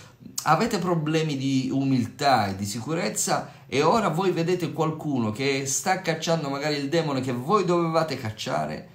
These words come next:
e glielo impedite." E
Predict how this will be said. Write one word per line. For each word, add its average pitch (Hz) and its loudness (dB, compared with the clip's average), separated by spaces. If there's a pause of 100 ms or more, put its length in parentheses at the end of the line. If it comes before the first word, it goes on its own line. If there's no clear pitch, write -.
(720)
e 110 -2
glielo 117 0
impedite." 101 -4 (680)
E - -6